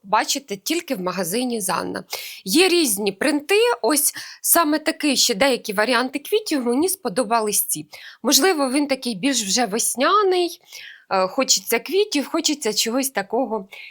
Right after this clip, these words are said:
ніжного. Хоча сама по собі тканина, вона не тонка. Так, зараз буду вам показувати. Вона не ультра товста, але і, е, не тонка. Е, зверніть увагу, що ця тканинка, вона йде на флісі.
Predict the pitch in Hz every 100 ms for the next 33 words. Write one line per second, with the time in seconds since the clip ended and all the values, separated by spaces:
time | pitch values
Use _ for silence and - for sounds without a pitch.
0 | - 214 262 208 175 151 143 151 - 285
1 | 370 330 277 294 440 415 403 262 214 262
2 | - 226 269 381 294 180 202 208 240 311
3 | - - - 220 247 277 262 254 240 202
4 | 160 - _ _ _ _ _ _ _ _
5 | - - 196 202 185 170 208 208 214 202
6 | 220 233 294 392 381 240 - 170 277 359
7 | 349 330 - 285 254 226 202 214 214 -
8 | 247 247 523 - - - - - 220 220
9 | 381 440 - 233 359 - 220 202 202 202
10 | 247 339 285 294 277 180 175 - 185 185
11 | 226 349 349 339 330 262 349 480 392 -
12 | 208 247 302 - 277 330 466 453 233 208
13 | 277 370 294 202 311 - - - - 311
14 | - 269 220 190 - 311 427